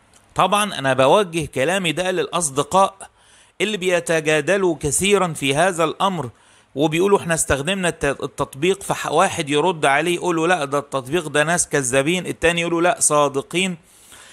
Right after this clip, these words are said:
عايزين نرد الأمر لإيه بقى؟ للأحاديث النبوية. قالت لنا إيه في موضوع النجم؟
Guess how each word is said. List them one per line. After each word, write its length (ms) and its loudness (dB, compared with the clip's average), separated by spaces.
عايزين 540 0
نرد 400 2
الأمر 500 -2
لإيه 280 -4
بقى؟ 260 -2
للأحاديث 960 0
النبوية. 800 2
قالت 260 -2
لنا 280 0
إيه 180 -2
في 140 -8
موضوع 500 0
النجم؟ 460 -4